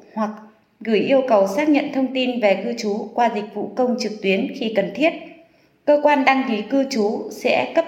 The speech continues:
giấy xác nhận thông tin về cư trú cho công dân dưới hình thức văn bản hoặc văn bản điện tử theo yêu cầu của công dân. Qua đây cũng khuyến cáo mọi người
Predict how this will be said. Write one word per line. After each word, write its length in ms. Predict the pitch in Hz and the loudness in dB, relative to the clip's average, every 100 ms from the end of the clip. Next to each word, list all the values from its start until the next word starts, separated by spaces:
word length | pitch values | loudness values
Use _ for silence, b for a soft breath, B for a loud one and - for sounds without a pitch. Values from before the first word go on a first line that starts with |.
| - | 2
giấy 240 | 214 214 | 0 0
xác 140 | 330 330 | -2 2
nhận 180 | 294 302 277 | 4 4 0
thông 120 | 262 254 | -2 2
tin 300 | 262 247 214 | 0 0 2
về 200 | 196 165 | 0 0
cư 120 | 226 | -4
trú 200 | 196 196 | -4 -6
cho 160 | 202 254 | -2 -4
công 220 | 247 226 | -2 -2
dân 240 | 220 240 233 B B B - | 0 0 0 B B B -6
dưới 100 | 220 | 0
hình 240 | 262 302 220 | 2 4 2
thức 140 | 302 - - | 0 -2 0
văn 180 | 277 247 | 2 4
bản 340 | 220 156 151 - 175 | 2 2 -4 -10 -4
hoặc 140 | 208 - - | -4 -4 -2
văn 180 | 254 220 | 0 2
bản 200 | 185 170 | 0 0
điện 160 | 190 - | -2 -2
tử 300 | 196 151 - | -2 -2 -8
theo 180 | 233 233 | -6 -4
yêu 180 | 220 220 | -2 0
cầu 160 | 214 180 - | 2 0 -2
của 60 | |
công 240 | 151 220 214 | -6 -4 2
dân. 200 | 226 220 220 - - _ _ _ _ _ _ _ _ b b b b | 2 2 -4 -12 -20 _ _ _ _ _ _ _ _ b b b b
Qua 120 | - 294 | 0 4
đây 240 | 294 277 | 4 2
cũng 300 | 285 - 285 | 0 -2 -2
khuyến 220 | - 233 233 | 2 0 2
cáo 180 | 196 | -2
mọi 180 | 208 277 | 0 0
người 260 | 220 220 | 2 4